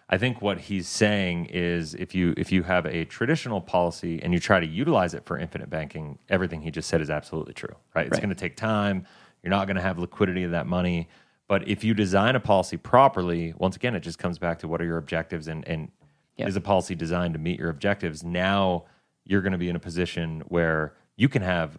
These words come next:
Speaker 1: in the first thirty days, liquidity of a, a, a fairly high percentage of your premium.
Speaker 2: Yeah. And here's the other thing. He might be talking about, um, break-evens, which we've seen break-evens at four to five years, some, sometimes six, seven, eight years.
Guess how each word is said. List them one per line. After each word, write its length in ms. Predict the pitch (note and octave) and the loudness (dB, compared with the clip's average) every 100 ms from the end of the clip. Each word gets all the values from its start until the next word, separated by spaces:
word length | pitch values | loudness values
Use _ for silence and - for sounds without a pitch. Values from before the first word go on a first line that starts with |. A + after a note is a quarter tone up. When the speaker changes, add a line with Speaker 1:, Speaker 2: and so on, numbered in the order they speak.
| - | -2
Speaker 1:
in 120 | G2 | -2
the 60 | F2 | 0
first 280 | A#2 G2 | -2 0
thirty 200 | G#2+ F2 | -2 -2
days, 360 | D#2+ A2 A#2+ E2+ | 0 2 2 -2
liquidity 500 | F2+ - G2+ F2 F2 | -6 2 2 4 0
of 140 | E2+ | 0
a, 120 | F2 F2+ - _ _ _ _ _ _ _ _ _ _ _ | -2 -4 -10 _ _ _ _ _ _ _ _ _ _ _
a, 140 | - G2+ | 0 0
a 200 | D#2+ G2 | 2 0
fairly 300 | A#2 C#3 G#2 | 2 2 2
high 200 | F#2 A2 | 2 0
percentage 520 | F2+ F2 A2 G#2 E2+ | -2 -4 -2 0 -2
of 160 | - E2 | -4 -4
your 100 | D#2+ | -4
premium. 380 | B2 A2+ - - - - | -4 -2 -4 -8 -20 0
Speaker 2:
Yeah. 80 | D#3 D3 | 4 4
And 160 | B2+ | 4
here's 200 | C3 C3 | 2 4
the 100 | B2 | 6
other 120 | A#2+ A#2+ | 4 4
thing. 200 | A#2 A2+ | 2 0
He 180 | B2+ | 4
might 180 | C3+ B2+ | 6 6
be 80 | A#2+ | 4
talking 320 | - A#2 A#2 | 4 4 4
about, 320 | G#2+ A2 G#2 - _ _ | 4 4 4 -2 _ _
um, 220 | A#2+ A2+ | 2 4
break-evens, 760 | G#2+ A2+ A2+ A2+ A#2 B2 D#3 D#3 | 4 4 4 2 4 6 4 4
which 240 | A#2+ - - - | 0 0 -14 -6
we've 240 | A2+ A#2 | -2 -2
seen 400 | - A#2+ A2+ A2 | 0 2 2 2
break-evens 640 | A2 G#2+ - A2 A2+ A2 | 2 0 2 0 2 0
at 220 | G2+ G2+ - _ | 0 0 -4 _
four 280 | _ B2 A#2 | _ 6 6
to 60 | A2+ | 8
five 340 | - B2 C#3 | 8 10 10
years, 240 | D3+ D#3 | 8 6
some, 200 | C3 A#2 | 6 4
sometimes 500 | A#2 - A#2 B2 A2 | 4 2 2 4 2
six, 240 | - A#2+ - | 2 -2 2
seven, 260 | A2+ G#2+ | 2 4
eight 180 | A2+ B2+ | 2 4
years. 340 | C#3 D3 D3+ | 8 8 6